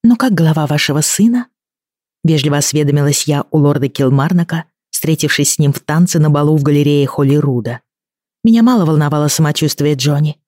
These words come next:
но коль скоро этого разговора все равно не избежать, я решила поговорить здесь, где возможная враждебность между нами не будет замечена большим количеством людей. Галерея представляла собой длинный зал с высоким потолком,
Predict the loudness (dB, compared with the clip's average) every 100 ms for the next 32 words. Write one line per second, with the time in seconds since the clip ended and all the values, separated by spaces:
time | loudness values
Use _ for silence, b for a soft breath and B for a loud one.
0 | _ _ -2 0 0 -2 -2 -2 -2 -2
1 | -2 -2 0 0 0 -2 -2 0 0 2
2 | 0 -2 -2 -2 0 -2 -4 B B B
3 | 0 2 0 0 0 0 0 0 0 0
4 | -2 -2 -4 -10 _ -2 0 2 2 0
5 | 0 0 0 -2 0 2 2 0 0 2
6 | 2 4 2 0 B B 0 2 2 0
7 | 0 0 0 0 0 0 0 0 0 0
8 | 0 0 0 -2 -2 0 0 0 -2 -6
9 | -10 _ _ _ _ _ _ -2 0 2
10 | 2 2 0 -2 -2 -2 0 0 0 0
11 | 0 2 2 2 2 0 -2 -6 -12 _
12 | -6 -2 -2 -2 -2 -2 -2 -2 -2 0
13 | 0